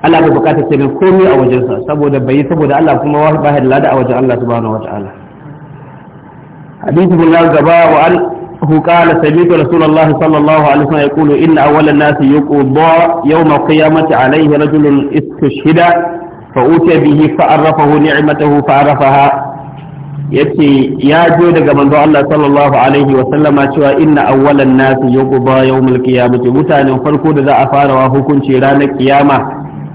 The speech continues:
"rajulun istashhada," mutumin da ya nemi shahada na yi shahada, "fa utiya bihi," za a zo da shi, "fa arraf-, fa arrafahu ni'matahu"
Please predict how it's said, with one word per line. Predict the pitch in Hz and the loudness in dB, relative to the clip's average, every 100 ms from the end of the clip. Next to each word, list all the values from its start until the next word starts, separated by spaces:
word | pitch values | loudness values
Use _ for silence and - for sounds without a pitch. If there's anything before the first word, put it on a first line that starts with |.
| - - - | -18 -18 -8
"rajulun | 113 135 139 147 135 127 | -2 0 2 2 2 2
istashhada," | 120 127 - 113 120 110 107 | 0 -2 -4 -6 -4 -2 -2
mutumin | 117 - 147 139 135 | -2 -2 0 2 2
da | 123 | 2
ya | 127 | 2
nemi | 127 127 127 | 2 2 0
shahada | 123 127 123 | 0 0 0
na | 120 120 | 0 0
yi | 120 120 | 0 -2
shahada, | 110 117 120 107 - - - - - - - - - | 0 0 2 -2 -4 -12 -18 -20 -20 -20 -20 -20 -6
"fa | |
utiya | 113 135 - 147 | -2 0 0 2
bihi," | 135 131 127 | 2 2 2
za | 143 | 2
a | - 127 | 2 0
zo | 143 139 | 0 0
da | 113 | 0
shi, | 107 117 - - - - - - - - - - - - | -2 -6 -8 -18 -20 -20 -20 -20 -20 -20 -20 -20 -20 -4
"fa | 156 - | -4 0
arraf-, | 147 127 131 165 - - - | 0 0 0 0 -2 -8 -6
fa | - - | -4 0
arrafahu | 156 139 139 156 165 139 160 175 180 139 | 0 0 0 0 0 0 2 2 2 2
ni'matahu" | 175 165 147 131 123 113 | 0 0 0 -2 -2 -4